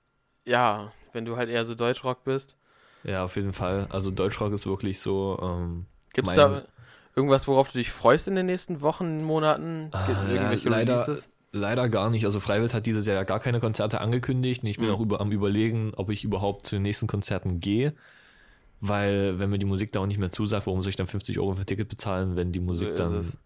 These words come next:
Speaker 2: sowieso kacke ist quasi?
Speaker 1: Safe,
Speaker 2: Also,
Speaker 1: klar.
Speaker 2: also die, die muss nicht kacke sein. Ich will nicht sagen, dass die kacke ist, aber sie, äh, sie genügt nicht meinen Ansprüchen, sag ich mal so. Es ist nicht das, was ich mir vorgestellt hab, ja?
Speaker 1: <laughs>
Speaker 2: Sagen wir's
Speaker 1: Also,
Speaker 2: mal so.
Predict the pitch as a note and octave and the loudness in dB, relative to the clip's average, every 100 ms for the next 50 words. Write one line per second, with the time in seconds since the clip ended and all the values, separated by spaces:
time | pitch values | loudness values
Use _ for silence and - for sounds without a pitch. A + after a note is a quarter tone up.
0 | _ G2 F2 F2 - F2+ G2+ A2+ A2+ - | _ -6 -4 -4 -4 -4 -2 -2 -2 -4
1 | G2+ G2 G#2 G2 G#2+ - G#2+ A2 - - | -2 0 0 2 2 0 -4 -6 -8 -4
2 | G#2 G#2 G#2 G#2+ A2+ A#2+ D#3 D3+ - G2+ | -2 0 0 0 0 0 2 0 -2 0
3 | F#3 C3+ A2 A#2+ A#2 - G2 A2 G#2 G#2+ | 2 2 2 0 0 0 0 0 -2 -4
4 | - F#2 E3+ C#3+ - - - - - G#2 | -4 0 2 0 -2 -10 -18 -12 -2 0
5 | G2+ G2 G2+ G2+ G2+ G2 F#2+ E2+ - _ | 2 0 0 2 2 2 2 -2 -6 _
6 | _ _ _ _ - - G#2+ A2+ C3+ A#2+ | _ _ _ _ -8 -4 0 2 0 -2
7 | - G2 - F#2 - F2+ E2+ E2 E2 E2 | 0 -2 -2 -4 -2 -2 -2 -4 -4 -4
8 | D#2+ D#2 D2 A#2 A2 A#2 A2 G#2+ F#2+ F#2+ | -2 -2 -2 -2 -2 0 0 0 -2 -2
9 | F2+ F2+ F2+ E2+ D#2+ D#2 A2 - E3 D#3+ | -2 -2 -2 -2 -4 -4 -4 0 -2 -2
10 | - C#3+ - - - - A#2+ F#2+ F2 E2+ | -4 -6 -10 -16 -6 2 4 4 2 0
11 | E2 | -2